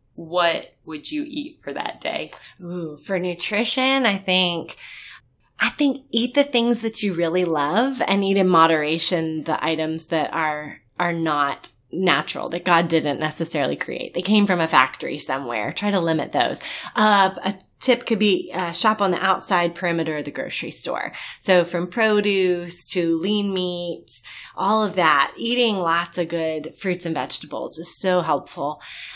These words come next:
Speaker 2: I think for me, it's like when I'm trying to limit the treats and the sweets, don't necessarily cut them out.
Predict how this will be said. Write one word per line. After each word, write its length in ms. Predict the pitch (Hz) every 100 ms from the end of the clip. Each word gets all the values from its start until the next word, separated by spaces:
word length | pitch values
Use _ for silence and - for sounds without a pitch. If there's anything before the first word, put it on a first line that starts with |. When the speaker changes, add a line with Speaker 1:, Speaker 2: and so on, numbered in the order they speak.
| - -
Speaker 2:
I 120 | 214
think 400 | - 277 - -
for 240 | - 226
me, 520 | 208 220 247 233 214
it's 180 | - 196
like 180 | 202 196
when 100 | 196
I'm 140 | 190
trying 400 | 185 208 220 240 233
to 160 | 214
limit 720 | 170 175 175 185 165 160 - - -
the 460 | 180 160 151 147 - -
treats 560 | - 208 247 - -
and 140 | 208 190
the 60 |
sweets, 680 | 190 202 214 - - - - - - - - - _ _ _ _ -
don't 240 | 262 294
necessarily 560 | 311 320 294 269 233 190
cut 380 | - - 214 -
them 180 | 294
out. 560 | 302 311 320 - -